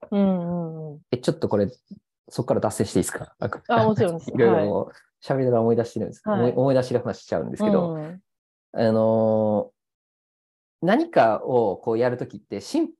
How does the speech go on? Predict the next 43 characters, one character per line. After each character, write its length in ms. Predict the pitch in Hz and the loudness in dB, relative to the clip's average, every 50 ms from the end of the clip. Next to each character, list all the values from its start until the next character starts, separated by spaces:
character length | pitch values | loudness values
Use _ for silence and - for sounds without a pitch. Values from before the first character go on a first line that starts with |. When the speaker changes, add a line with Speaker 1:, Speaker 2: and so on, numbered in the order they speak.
| _ - | _ -6
Speaker 2:
プ 120 | 143 135 | -4 -2
ル、 340 | 120 107 104 101 - - _ _ - | -2 -2 -2 -4 -6 -10 _ _ -10
え 80 | 117 | -8
っ 40 | 104 | -6
と、 100 | 113 110 | -6 0
場 160 | - - 214 | 2 4 2
所 180 | 247 - 294 277 | 4 2 -2 -2
と 360 | 285 - 277 196 123 - - - | 0 2 2 2 2 2 0 -2
や 120 | 143 180 | -2 -2
る 80 | 185 185 | 0 0
こ 120 | 190 208 | 0 0
と 140 | 202 175 - | 0 0 0
を、 360 | 98 107 98 87 71 - - _ _ _ _ _ _ _ _ _ - | -2 -2 -2 -4 -4 -8 -12 _ _ _ _ _ _ _ _ _ -10
Speaker 1:
う 40 | |
ん。 40 | 196 | -10
は 40 | 156 | -10
い。 100 | 131 - _ _ _ - | -10 -12 _ _ _ -12
Speaker 2:
一 160 | 262 262 _ | -12 -12 _
個 160 | - 156 113 | -4 -4 -4
に 400 | 104 107 107 104 95 87 - - | -4 -4 -6 -6 -8 -8 -10 -12
セ 180 | - - 302 311 | -8 -6 -6 -6
ッ 80 | - | -4
ト 120 | - 113 95 | -4 -4 -4
に 100 | 85 - | -4 -6
く 160 | - - - | -12 -16 -16
っ 20 | - | -16
つ 80 | - | -6
け 140 | - - - | -4 -4 -4
た 60 | 107 | -2
方 120 | 101 98 85 | -4 -4 -4
が 80 | 82 | -2
い 80 | 82 82 | -4 -6
い 20 | |
っ 40 | - - _ _ _ _ _ _ | -8 -12 _ _ _ _ _ _
て 100 | - 98 | -4 -2
い 320 | 85 87 90 82 78 78 76 | 0 0 0 0 -2 -2 -4
う 40 | - | -2
持 140 | 120 131 127 | 0 2 2
論 140 | 127 131 | 2 2
が 100 | 127 104 | 2 0
あ 40 | - | -2
っ 120 | - - - | -2 -6 -8
て。 320 | 92 85 78 - - | -6 -6 -6 -6 -10